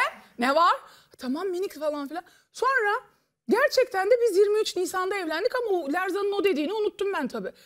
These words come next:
"Bak," dedi, "ben size demedim mi?" dedi, "yirmi üç Nisan'da," dedi.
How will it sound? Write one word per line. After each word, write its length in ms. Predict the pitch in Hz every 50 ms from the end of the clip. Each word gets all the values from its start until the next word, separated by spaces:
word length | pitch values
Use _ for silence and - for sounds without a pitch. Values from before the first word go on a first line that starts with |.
| _ _ _ -
"Bak," 200 | - - - -
dedi, 140 | 202 196 185
"ben 140 | 190 196 196
size 280 | 196 - 190 196 190
demedim 280 | 208 233 240 196 185 180
mi?" 160 | 175 180 175
dedi, 160 | 175 170 175
"yirmi 260 | 175 175 170 170 165
üç 200 | 165 175 - -
Nisan'da," 560 | 165 170 170 170 165 165 151 156 165 170 147 151
dedi. 240 | 190 151 170 175